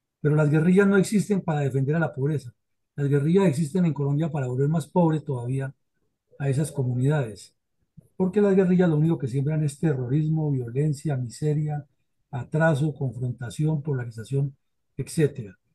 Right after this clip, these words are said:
Entonces, eh, traemos aquí a colación este tema de hoy, que vamos a revelar algunos detalles que la población colombiana actual ni siquiera conoce y otros que ha olvidado. Adelante, mi coronel.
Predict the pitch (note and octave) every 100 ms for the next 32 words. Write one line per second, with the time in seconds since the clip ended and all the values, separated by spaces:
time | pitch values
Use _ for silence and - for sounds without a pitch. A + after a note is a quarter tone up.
0 | _ _ _ _ _ _ - C3+ F3+ F3+
1 | D#3 G#3+ G3 F3 C#3+ D#3+ D#3 E3+ G#3 F#3+
2 | - G#3 G#3+ - E3 C3 E3+ F#3 G#3+ F3+
3 | - F#3+ F#3+ F#3+ F#3 E3 D3 D#3 E3+ -
4 | _ _ _ _ _ - C#3+ C3+ A#2+ C3
5 | _ _ C#3 D#3 F3 D#3+ D#3 B2+ A2+ -
6 | _ _ _ _ - D3+ E3 D#3+ D#3 F3
7 | F#3+ G3 G#3 G3+ D#3+ - D#3+ E3+ F3+ -
8 | C#3 C3 _ - D3 C3+ C#3+ C3+ B2 D#3
9 | D#3 E3+ C#3+ D3 D#3+ - E3 D#3+ E3 B2+
10 | - D3 E3 F3 E3+ D3 B2 E3 _ _
11 | _ _ - D3+ D3 D3+ D3+ - C3+ C3
12 | C3+ D3 C3 G#2 F2+ _ _ _ _ _
13 | _ _ _ _ _ _ _ D3 F3+ F#3+
14 | D#3 C3+ C3+ B2+ A#2+ -